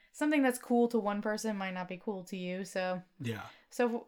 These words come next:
Speaker 1: we've said the story before, but, like, if you love Ticket to Ride, man, go to fucking town on Ticket to Ride.
Speaker 2: Yeah, we know people who are, like, balls deep in expansions. It's like,
Speaker 1: Yeah.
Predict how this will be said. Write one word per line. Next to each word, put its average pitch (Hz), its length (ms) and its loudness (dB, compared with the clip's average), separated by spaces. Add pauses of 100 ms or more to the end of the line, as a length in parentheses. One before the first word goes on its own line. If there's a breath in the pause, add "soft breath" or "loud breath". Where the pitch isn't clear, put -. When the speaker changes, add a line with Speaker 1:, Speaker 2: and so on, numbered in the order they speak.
Speaker 1:
we've 240 300 2
said 233 180 0
the 233 80 0
story 226 260 0
before, 214 340 0
but, 196 160 -2
like, 196 220 0
if 180 120 -14
you 254 100 -4
love 330 200 -6
Ticket 226 260 -4
to 190 120 -8
Ride, 202 300 -2
man, 190 220 -4
go 226 120 -4
to 262 80 0
fucking 226 420 -4
town 196 420 -2 (920)
on 208 120 -8
Ticket 208 240 -6
to 190 100 -6
Ride. 190 320 -2
Speaker 2:
Yeah, 131 220 2
we 135 180 4
know 185 160 2
people 151 280 0
who 143 80 4
are, 131 100 4
like, 117 220 -2
balls 123 320 2
deep 120 220 0
in 113 80 -2
expansions. 104 680 -8
It's 113 200 -8
like, 120 200 0
Speaker 1:
Yeah. 190 340 -2